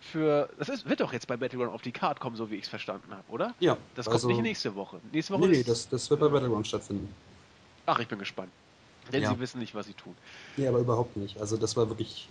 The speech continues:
Speaker 2: das war wirklich ein Griff ins Klo.
Speaker 1: Ja. Ähm, dann hat man im dritten Match des Abends gemerkt, wieso, äh, oder besser gesagt, dass Vince McMahon von Breezango offenbar recht angetan ist, denn sie hatten ein Tag-Team-Match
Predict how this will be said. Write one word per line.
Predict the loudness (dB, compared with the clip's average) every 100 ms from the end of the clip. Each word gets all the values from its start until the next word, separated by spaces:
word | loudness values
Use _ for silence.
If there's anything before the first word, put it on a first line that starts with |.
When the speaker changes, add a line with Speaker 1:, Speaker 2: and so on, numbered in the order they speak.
| -4
Speaker 2:
das | -4 0
war | 0
wirklich | 0 0
ein | 2
Griff | 0
ins | -2 -6
Klo. | -10 -10 -20 -20 -12
Speaker 1:
Ja. | -12 -12 -18 -20 -20 -20 -20 -20 -20 -20 -12 4
Ähm, | 8 10 8 2 2
dann | 8 8 8
hat | 2
man | 0
im | 0 0
dritten | 0 0 0
Match | 0 0
des | -4
Abends | 0 -2 -2 -6
gemerkt, | -4 -2 0 -2 -6 -18
wieso, | -12 -4 -2 0 4 4 4 0 -4 -16 -20 -20 -16 -16 -16 -20 -8 0
äh, | 0
oder | 2 0
besser | 0 -4
gesagt, | -2 -2 -4 -4
dass | 2 4 2 -2 -10 -10 -14 -6
Vince | 0 0 0 -2
McMahon | -2 0 -2
von | -2 -4 -4 -6
Breezango | 0 0 2 0 0 2 2 2
offenbar | -4 -2 0 0 0
recht | -4 -4
angetan | -4 -2 -2 -4 -4 -4 -4
ist, | -6 -6 -2
denn | -2 -2 -6 -16
sie | -4 -2
hatten | -2 -4
ein | -6 -6
Tag-Team-Match | -4 -4 -6 -8 -4 -2 -2 -2 -8